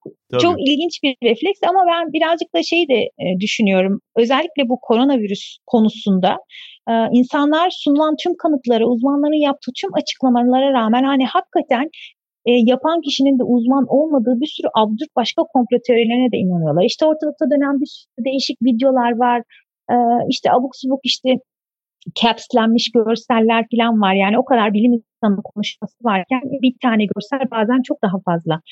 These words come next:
Speaker 2: dikkat çekiyor. Yani ben birazcık da şunu düşünüyorum. Böyle doğal bir salgının, yani doğal yollarda ortaya çıkabilecek böyle bir virüsün yirmi birinci yüzyılda bilgi çağında insanlığı dize getirdiğine inanmak biraz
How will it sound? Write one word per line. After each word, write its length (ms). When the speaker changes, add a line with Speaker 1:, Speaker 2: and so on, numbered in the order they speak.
Speaker 2:
dikkat 360
çekiyor. 420
Yani 240
ben 280
birazcık 400
da 40
şunu 320
düşünüyorum. 520
Böyle 220
doğal 300
bir 140
salgının, 520
yani 240
doğal 280
yollarda 400
ortaya 380
çıkabilecek 580
böyle 240
bir 100
virüsün 400
yirmi 300
birinci 340
yüzyılda 600
bilgi 300
çağında 440
insanlığı 600
dize 200
getirdiğine 520
inanmak 440
biraz 220